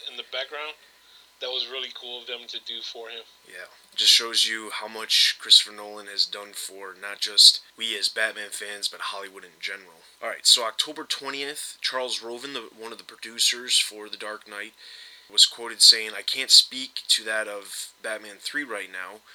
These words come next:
Speaker 2: We are excited about the possibility of something coming together, but we are definitely in the stage where we're just thinking about it. Chris is really the one who's, who is thinking on it." So Charles Roven sounds like he's down for Batman Three,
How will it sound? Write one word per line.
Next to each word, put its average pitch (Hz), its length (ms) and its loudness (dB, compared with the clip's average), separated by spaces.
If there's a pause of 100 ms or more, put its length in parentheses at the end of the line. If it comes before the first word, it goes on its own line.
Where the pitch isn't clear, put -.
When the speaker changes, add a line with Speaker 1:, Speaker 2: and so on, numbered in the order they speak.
(180)
Speaker 2:
We 107 80 -6
are 113 120 0
excited 123 460 8
about 107 420 -10
the 107 80 -18
possibility 110 600 0
of 101 100 0
something 104 340 2
coming 95 240 -16
together, 107 320 -8 (140)
but 98 220 -20
we 104 140 -14
are 95 140 -12 (100)
definitely 123 500 -10
in 110 200 -8
the 101 60 0
stage 110 500 4
where 101 140 -20
we're 101 80 -16
just 107 320 6
thinking 113 280 -10
about 104 320 -8
it. - 240 -18 (460)
Chris - 460 10 (320)
is 107 200 -6
really 120 200 -10
the 110 120 -10
one 110 340 -12
who's, - 440 0 (240)
who 113 100 -18
is 107 160 2
thinking 98 400 -12
on 71 140 -18
it." - 240 -20 (120)
So - 180 0
Charles 117 460 -6
Roven 110 480 -8
sounds 101 340 2
like 98 140 -12
he's 110 260 -4
down 101 300 -12
for 95 140 -18
Batman 95 440 -12
Three, 92 400 -18